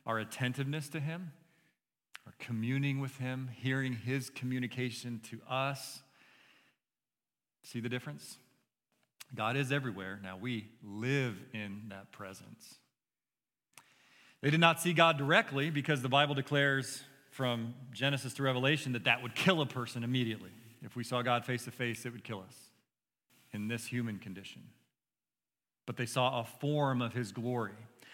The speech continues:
Now, in that picture that I chose to put the pillar of cloud and fire, you may have noticed that was hovering over the tabernacle.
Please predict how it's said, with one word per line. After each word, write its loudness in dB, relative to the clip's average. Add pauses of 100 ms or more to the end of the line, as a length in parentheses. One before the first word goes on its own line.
(180)
Now, 2
in 6
that 6
picture 2 (420)
that 2
I 2
chose 2
to -8
put -2
the -2
pillar 0
of -4
cloud 2
and -6 (420)
fire, 4
you 0
may 4
have 2
noticed 0
that 2
was -8
hovering -2
over -2
the -10
tabernacle. -4